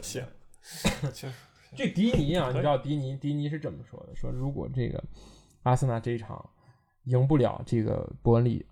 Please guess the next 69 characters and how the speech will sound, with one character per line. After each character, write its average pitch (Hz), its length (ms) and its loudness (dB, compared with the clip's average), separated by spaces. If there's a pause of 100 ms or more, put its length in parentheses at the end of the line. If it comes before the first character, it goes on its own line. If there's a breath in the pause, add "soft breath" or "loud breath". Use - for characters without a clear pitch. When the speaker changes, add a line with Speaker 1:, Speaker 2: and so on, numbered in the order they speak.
(120)
Speaker 2:
阿 127 80 -6
尔 120 80 -2
特 123 140 -4
塔 113 140 -8
就 117 140 -10
很 123 180 -10
有 127 80 -8
可 120 120 -14
能 - 100 -18
会 - 140 -20
下 - 140 -20 (120)
课。 - 200 -20 (120)
你 170 240 8
觉 123 180 -2
得 139 80 2
呢？ 120 120 -4
就 151 160 4
是 143 60 8
如 190 140 8
果 170 140 8
真 185 200 8
的 143 80 6
主 202 240 8
场 139 260 6
你 123 80 2
输 190 180 0
给 131 100 8
伯 135 220 6
恩 156 100 8
利， 135 140 2
Speaker 1:
不 - 60 -10
可 - 0 -
能。 - 1200 -12 (140)
Speaker 2:
倒 170 240 8
数 - 320 -2 (200)
第 156 140 8
三 147 340 8
Speaker 1:
不 - 60 -4
可 - 0 -
能。 - 440 0
Speaker 2:
也 131 140 8
不 120 160 0
会 170 120 10
下 135 220 4
课 123 220 -2
吗？ 107 160 -12
在 156 160 0
你 113 80 -8
看 120 260 -8
来？ 110 100 -10 (160)
Speaker 1:
不 160 80 4
可 160 160 -4
能。 - 120 -18 (220)
Speaker 2:
那 226 100 6
你 160 120 6
真 220 220 2
是 190 80 0
热 170 160 6
刺 147 160 -4
球 127 220 -10
迷， 110 200 -16 (120)
真 139 160 -10
的。 139 60 -14 (1300 loud breath)
Speaker 1:
不 262 80 -4
是 - 80 -2
说 349 120 4
什 220 220 2
么 175 320 4
呢？ 185 220 6